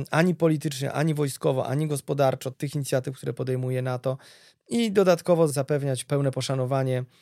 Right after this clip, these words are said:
tych członków nato, którzy nie są członkami Unii Europejskiej, teraz chociażby,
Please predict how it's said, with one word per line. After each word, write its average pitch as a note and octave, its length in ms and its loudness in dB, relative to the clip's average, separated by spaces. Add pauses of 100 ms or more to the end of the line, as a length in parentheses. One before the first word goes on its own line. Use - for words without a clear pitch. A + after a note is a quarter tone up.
(280)
tych E3 220 2
członków D3 560 2
nato, D3 400 2
którzy C3+ 240 -6
nie C3+ 100 -2
są C3 120 -4
członkami B2 440 -4
Unii A#2+ 220 -4
Europejskiej, A#2 540 -4
teraz A#2 220 -6
chociażby, A#2+ 420 -8